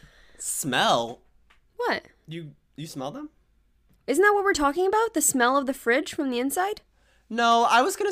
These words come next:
Speaker 1: I was gonna say that I, <laughs> first of all, I'm sorry that this is so embarrassing for you now that that was not what I was gonna say. Um, <laughs> you're like, like, "You weren't going to talk about the smell?" <laughs> I'm like, "No,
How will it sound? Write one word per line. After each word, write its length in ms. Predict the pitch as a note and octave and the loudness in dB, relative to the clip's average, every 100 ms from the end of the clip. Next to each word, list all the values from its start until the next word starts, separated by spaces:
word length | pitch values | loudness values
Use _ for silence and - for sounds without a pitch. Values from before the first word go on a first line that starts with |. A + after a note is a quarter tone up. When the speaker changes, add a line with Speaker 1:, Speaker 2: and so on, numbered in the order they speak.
| - | -2
Speaker 1:
I 120 | G#3 | -2
was 120 | A#3 | -2
gonna 140 | D#4 E4+ | -4 -6
say 160 | B3+ | -6
that 300 | G#3+ F#3+ D#3 _ _ - | -4 -2 -4 _ _ -2
I, 420 | C#3 C#3 C#3+ B2+ _ _ _ | 0 2 -2 -6 _ _ _
<laughs> 260 | _ - D3+ D3 - _ _ - | _ -14 -10 -8 -10 _ _ -12
first 300 | D3 C#3+ C#3+ | -10 -8 -6
of 60 | D#3 | -4
all, 160 | A#2 A2+ _ - | -4 -4 _ -10
I'm 120 | D3 | -8
sorry 220 | D3 C#3 | -4 -4
that 100 | C#3+ | -4
this 120 | C#3+ | -10
is 120 | C#3+ | -10
so 100 | C#3+ | -8
embarrassing 480 | C3 B2 G#2+ A#2+ B2+ | -8 -6 -6 -6 -8
for 120 | C3 | -8
you 120 | C3 C3+ | -6 -4
now 160 | B2 | -4
that 200 | A#2 A#2+ | -4 -6
that 140 | B2 G#2+ | -6 -6
was 200 | G#2 G#2+ | -8 -8
not 220 | G#2+ G#2+ | -8 -6
what 100 | A2 | -6
I 60 | G#2+ | -8
was 100 | A2+ | -8
gonna 160 | A#2 | -12
say. 400 | A2+ A2 G#2+ C3 - - - - | -10 -8 -6 -6 -10 -16 -16 -4
Um, 320 | - C#3 - A#2+ - C5+ - | 2 4 4 2 0 -6 -6
<laughs> 400 | G#4 - G3+ - B3+ B3+ G#3+ | -6 0 2 8 8 8 2
you're 160 | G3+ G#3+ | 2 6
like, 220 | G#3 G3+ - - | 6 6 -6 -4
like, 240 | D#4+ C#4 - | 0 0 0
"You 100 | - | -4
weren't 220 | C#4 C4+ C4+ | 4 4 4
going 220 | F#4+ C#4 | -4 -4
to 80 | D#4+ | -4
talk 180 | C4+ | -4
about 260 | C4+ C#4 C#4 | -2 -2 -4
the 80 | C#4 | -8
smell?" 340 | - A#3+ G#3+ A4+ - | -8 -2 -2 -2 -4
<laughs> 1500 | - E4+ F#4+ - - - - B4 - - - - A#4+ B4 A4 | -2 -2 -4 -8 -10 -12 -12 -10 -10 -10 -12 -6 0 4 4
I'm 180 | B3 A3 | 4 0
like, 280 | G#3 G#3+ - | -2 -4 -4
"No, 480 | F#3 F3+ E3 E3+ - | -6 -2 2 4 2